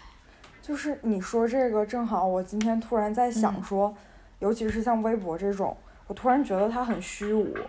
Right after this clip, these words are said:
Speaker 1: 就是虽然现在每天都有很多热点争-，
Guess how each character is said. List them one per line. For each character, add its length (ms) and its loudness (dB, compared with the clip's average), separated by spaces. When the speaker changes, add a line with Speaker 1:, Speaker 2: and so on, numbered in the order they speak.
Speaker 1:
就 140 -2
是 80 2
虽 180 -2
然 180 4
现 220 0
在 340 6
每 200 0
天 220 0
都 80 4
有 120 8
很 200 0
多 260 4
热 240 6
点 260 2
争-， 280 2